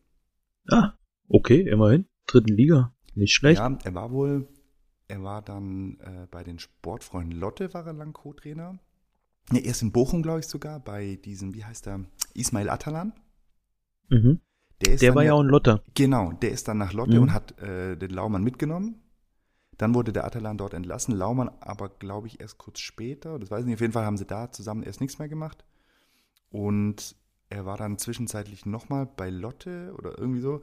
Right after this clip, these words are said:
Speaker 2: Und jetzt auf jeden Fall ist der Atalan ja beim Halleschen F C. Oder? Nee, warte mal. Doch, ist er wieder. Ich glaub, beim Halleschen F C. Und da ist er jetzt auch wieder, der Laumann, mit ihm zusammen.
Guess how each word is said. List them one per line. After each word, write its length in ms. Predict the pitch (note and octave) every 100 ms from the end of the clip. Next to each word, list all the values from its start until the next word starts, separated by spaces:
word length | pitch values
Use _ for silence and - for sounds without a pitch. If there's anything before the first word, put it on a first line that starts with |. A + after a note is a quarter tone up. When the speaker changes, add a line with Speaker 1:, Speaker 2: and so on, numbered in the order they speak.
| - _ _
Speaker 2:
Und 160 | G#2 G2+
jetzt 320 | G#2 A2 -
auf 100 | -
jeden 160 | G#2+ G#2
Fall 160 | A2
ist 140 | - -
der 100 | A2
Atalan 400 | - G2+ G2+ G2
ja 140 | F2+
beim 280 | F2 E2+ F2
Halleschen 280 | F2+ - -
F 140 | -
C. 280 | - A#2+ G#3 _ _ _ _ _ _ _ _ _ _ _ _ _ _
Oder? 240 | A#2 F#3 -
Nee, 100 | G2+
warte 160 | A2 A2+
mal. 180 | E2 - - _ _ _ _ _
Doch, 240 | A#2+ D#3 - -
ist 100 | C#3
er 100 | C#3
wieder. 200 | F#2+ -
Ich 80 |
glaub, 160 | G2+ C3
beim 100 | B2
Halleschen 240 | A#2 A2
F 80 | G#2+
C. 220 | - B2 - _ _ -
Und 260 | G#2 F#2+
da 140 | G2 F#2+
ist 120 | G#2
er 60 |
jetzt 180 | F#2 -
auch 140 | - F2
wieder, 280 | D2+ D2 - _
der 80 | D#2
Laumann, 360 | D#2 D2+ D2+ C#2+ _ _ _ _ _ -
mit 180 | -
ihm 180 | - E2
zusammen. 420 | - D2+ - -